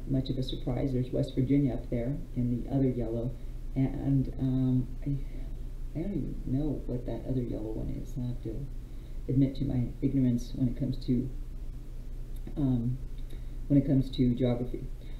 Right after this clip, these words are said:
But what is notable to me is, but, and not surprising, by the way,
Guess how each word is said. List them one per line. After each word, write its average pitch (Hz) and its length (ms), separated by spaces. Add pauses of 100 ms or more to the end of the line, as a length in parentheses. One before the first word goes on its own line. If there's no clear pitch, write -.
(220)
But 135 240
what 196 120
is 240 160
notable 143 460
to 147 80
me 151 460
is, 143 280
but, - 380
and 190 120
not 247 200
surprising, - 680
by 131 100
the 127 100
way, - 260